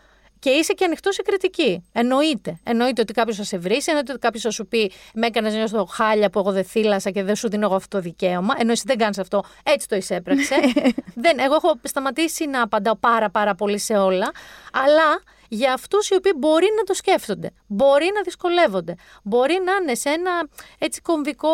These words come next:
Speaker 1: σημείο, ένα μετέχμιο του να θυλάσω ή να μην θυλάσω, για παράδειγμα, στο συγκεκριμένο θέμα. Και υπάρχει κάποιος, μια φωνή εκεί έξω που κάπως σε βοηθάει,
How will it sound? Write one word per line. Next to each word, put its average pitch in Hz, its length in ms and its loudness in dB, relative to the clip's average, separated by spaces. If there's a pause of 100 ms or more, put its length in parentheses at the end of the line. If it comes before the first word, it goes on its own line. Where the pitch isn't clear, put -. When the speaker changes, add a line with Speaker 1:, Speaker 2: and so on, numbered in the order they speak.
(220)
Speaker 1:
σημείο, 311 360 -4
ένα 320 140 -2
μετέχμιο 311 600 -2
του 294 140 -6
να 277 140 -2
θυλάσω 285 460 -2
ή 302 40 -4
να 302 100 -4
μην 294 140 -6
θυλάσω, 285 460 0
για 202 120 -2
παράδειγμα, 196 420 -2
στο 190 120 -12
συγκεκριμένο 185 500 -6
θέμα. 170 280 -6 (360)
Και 285 100 -4
υπάρχει 370 320 0
κάποιος, 381 340 -2
μια 311 140 -4
φωνή 320 280 -8
εκεί 294 180 -8
έξω 269 320 -2
που 214 200 -6 (500)
κάπως 320 520 0
σε - 220 -2
βοηθάει, 208 560 0